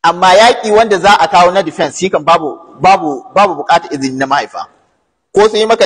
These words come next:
izini ko ba su yi maka ba, za ka tafi. Mun gane? To don haka bai ba shi dama ba ya je yaƙin Badar. Haka nan yaƙin Uhud.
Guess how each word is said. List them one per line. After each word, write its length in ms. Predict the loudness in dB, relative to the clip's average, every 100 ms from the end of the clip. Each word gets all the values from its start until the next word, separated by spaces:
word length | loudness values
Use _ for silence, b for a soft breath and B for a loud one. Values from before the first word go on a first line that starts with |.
| -2
izini 320 | -4 -4 0
ko 140 | 0
ba 80 | 0
su 100 | -4
yi 60 | -4
maka 240 | -2 0
ba, 180 | 2 2 -2 -8 0
za 140 | 0
ka 80 | -2
tafi. 320 | -14 -14 -18 _ _ _ _ _ _ _ _ _ _ _ -6
Mun 120 | 0
gane? 380 | 2 2 0 -6 -12 B B
To 80 | 0
don 140 | 0 0
haka 220 | 0 2
bai 160 | 2 2
ba 200 | 4 2
shi 120 | 0 0
dama 380 | 2 2 2 2
ba 80 | 0
ya 100 | -2
je 160 | 0
yaƙin 480 | 2 2 0 -6 -4
Badar. 300 | -2 0 -2 -6 -20 _ _ _ -2
Haka 220 | 0 2
nan 120 | 0 0
yaƙin 440 | 2 2 0 -4
Uhud. 320 | -2 -4 -6